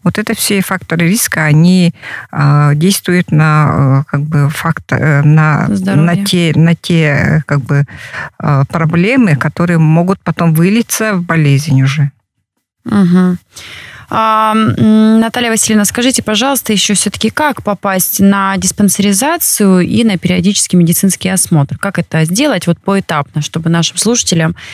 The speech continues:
Speaker 2: и зрителям было понятно?
Speaker 1: А, ну, можно попасть, э, как бы через, э, допустим,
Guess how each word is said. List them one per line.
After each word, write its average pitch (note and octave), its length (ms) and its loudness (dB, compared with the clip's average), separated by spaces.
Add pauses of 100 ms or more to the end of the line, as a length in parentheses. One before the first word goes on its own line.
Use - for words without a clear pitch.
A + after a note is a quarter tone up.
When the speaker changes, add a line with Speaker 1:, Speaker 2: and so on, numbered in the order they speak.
(120)
Speaker 2:
и G3+ 60 0
зрителям G3 420 0
было F3 160 2
понятно? D#3+ 480 -2 (1040)
Speaker 1:
А, F3 280 2
ну, F3 560 4
можно C4 420 2
попасть, A3+ 560 -4
э, F3+ 100 0
как F#3 200 -2
бы F3+ 160 0
через, F#3 640 0
э, E3 120 0
допустим, E3 580 0